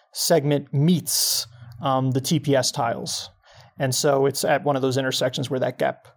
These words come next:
filler was sticking out. But it wasn't sticking out enough to cause any problem, and so they, the, the damage assessment team cleared it, and everything was A-okay. So at that point, you know, I think they had, they had one more, they had a fourth E V A after this, uh, one doing the emergency surgery.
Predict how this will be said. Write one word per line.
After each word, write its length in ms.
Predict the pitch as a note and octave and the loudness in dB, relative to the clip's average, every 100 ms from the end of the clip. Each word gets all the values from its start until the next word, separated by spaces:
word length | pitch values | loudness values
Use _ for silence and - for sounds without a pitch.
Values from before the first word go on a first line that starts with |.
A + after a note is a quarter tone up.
| _ - | _ -6
filler 240 | C2+ C2+ | -2 -2
was 160 | A#2 A#2+ | -2 -4
sticking 300 | - C3 - | -4 -6 -6
out. 200 | G#2+ - _ - - - | -6 -10 _ -20 -8 2
But 260 | A#3+ A#3+ - | 2 2 0
it 40 | |
wasn't 240 | F3 F3+ | 2 2
sticking 280 | F3 F#3 F3 | 2 0 4
out 120 | E3 | 4
enough 280 | D3+ D3+ C#3+ | 4 4 2
to 120 | - D#3 | -2 -2
cause 360 | D#3 C#3+ C3+ | 2 2 4
any 160 | C#3 C3 | 0 -2
problem, 540 | C#3 C3+ C3 C3 C3 C3+ | 2 2 2 0 -2 -4
and 140 | B2+ | -4
so 220 | B2 C3 | -2 0
they, 320 | B2+ B2+ B2+ A#2+ - | 0 0 -2 -6 -4
the, 240 | B2+ C3 | -2 -2
the 300 | B2+ C3+ B2+ | -2 -2 -2
damage 260 | C3 D3 B2+ | 0 -2 0
assessment 360 | A2+ C#3 C3+ | -2 -2 -4
team 180 | B2+ C#3 | -4 -4
cleared 300 | B2+ D#3 C3+ | -4 -2 -2
it, 160 | C3+ B2+ | -2 -2
and 240 | B2 B2 A#2+ _ _ | -4 -6 -10 _ _
everything 260 | C3+ B2+ C3 | -6 -4 -6
was 140 | B2 | -4
A-okay. 480 | - C3+ C#3 - D3 - - | -4 -4 -4 -6 -8 -12 -10
So 500 | - G3 G3+ G#3 G#3+ | 0 6 8 8 6
at 180 | F#3 F#3+ | 4 4
that 240 | B3 - | 4 4
point, 440 | - F#3+ F3+ G#3+ - | 2 4 2 0 -2
you 100 | D#3+ | 2
know, 120 | D#3 | 4
I 120 | D#3+ | 4
think 240 | E3 G3+ G3 | 2 0 2
they 100 | G3 | 4
had, 220 | F3 D#3 | 4 6
they 60 | |
had 280 | E3 E3 D3 - | 6 6 2 -10
one 300 | - D#3+ F#3+ | -4 2 4
more, 260 | G3+ G3+ F#3 | 6 6 6
they 120 | F3 | 4
had 100 | D#3+ | 4
a 100 | D#3 | 2
fourth 320 | - G3 G3 | 4 2 2
E 160 | F3 D#3 | -2 2
V 180 | C#3+ | 4
A 220 | C3+ C3+ D#3+ F3 | 4 2 0 -2
after 280 | D3 - C#3 | -4 0 0
this, 320 | C#3 C3 - | 2 0 2
uh, 180 | C#3 C3 | 2 4
one 200 | C3+ C3+ | 2 2
doing 200 | C#3 C3+ | 0 2
the 80 | |
emergency 540 | C3 C3 C3 C3+ B2 C#3 | 2 2 2 0 -2 -2
surgery. 520 | - C#3+ C3 D3+ G#3 | 0 0 0 -2 -4